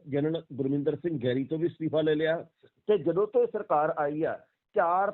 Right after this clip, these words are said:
ਪੰਜ ਇਹਨਾਂ ਦੇ ਵੱਲੋਂ ਹੁਣ ਤੱਕ ਐਡਵੋਕੇਟ ਜਨਰਲ ਬਦਲ ਦਿੱਤੇ ਗਏ ਆ। ਹੁਣ ਇਸ ਗੱਲ ਦੀ ਚਰਚਾ ਕਿ ਸੂਬਾ ਸਰਕਾਰ ਦੇ ਵੱਲੋਂ ਗੈਰੀ ਦੇ ਕੋਲੋਂ ਅਸਤੀਫਾ ਮੰਗਿਆ ਗਿਆ ਸੀ ਕਿਉਂਕਿ ਸੁਪਰੀਮ ਕੋਰਟ ਵਿੱਚੋਂ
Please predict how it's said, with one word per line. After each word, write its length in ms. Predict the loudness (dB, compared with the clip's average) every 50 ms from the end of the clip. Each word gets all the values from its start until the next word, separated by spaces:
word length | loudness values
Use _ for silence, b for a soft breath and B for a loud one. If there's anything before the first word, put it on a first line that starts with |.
| -2 -2
ਪੰਜ 280 | 0 0 0 0 -2
ਇਹਨਾਂ 360 | -4 -2 -2 -2 -2 -2 -4 -2
ਦੇ 100 | -4 -2
ਵੱਲੋਂ 340 | -2 -2 -2 -2 -2 -2
ਹੁਣ 180 | 0 -2 -2 -2
ਤੱਕ 260 | -2 -6 -6 -4 -6
ਐਡਵੋਕੇਟ 540 | -4 -2 -2 -2 -2 -4 -6 -6 -6 -6 -4
ਜਨਰਲ 240 | -2 -2 -2 -2 -2
ਬਦਲ 220 | -2 -2 -2 -4
ਦਿੱਤੇ 220 | -6 -6 -6 -6 -4
ਗਏ 220 | -2 -4 -4 -4
ਆ। 120 | -8 -12 -16 _ _ _ _ _ _ 0
ਹੁਣ 140 | 2 2 2
ਇਸ 300 | 2 2 0 0 2 2 -2 2
ਗੱਲ 120 | 2 0 0
ਦੀ 120 | 0 -6
ਚਰਚਾ 460 | -2 -2 -2 -2 0 -2 0 0 0 -4 -6 -12 _ _ _ _
ਕਿ 120 | 0 0 0
ਸੂਬਾ 400 | 0 -2 -6 -4 0 0 0 0
ਸਰਕਾਰ 460 | 0 -4 -6 -2 -2 0 0 0 -2
ਦੇ 120 | -2 -2
ਵੱਲੋਂ 280 | -2 -2 -2 -4 -4 -6 -4 -2
ਗੈਰੀ 260 | -2 -2 -2 -2 -4 -4
ਦੇ 140 | -4 -4
ਕੋਲੋਂ 320 | -4 -2 -2 -2 -2 -2 -6
ਅਸਤੀਫਾ 360 | -8 -8 -8 -6 -4 -4 -2
ਮੰਗਿਆ 320 | -2 -2 -4 -4 -4 -4
ਗਿਆ 200 | -4 -4 -4 -6
ਸੀ 160 | -4 -4 -6 -4
ਕਿਉਂਕਿ 360 | -4 -4 -6 -4 -4 -8 -8
ਸੁਪਰੀਮ 500 | -6 -6 -8 -6 -4 -4 -4 -4 -6 -6
ਕੋਰਟ 260 | -2 -2 -2 0 0
ਵਿੱਚੋਂ 340 | -4 -6 -2 -2 -2 -2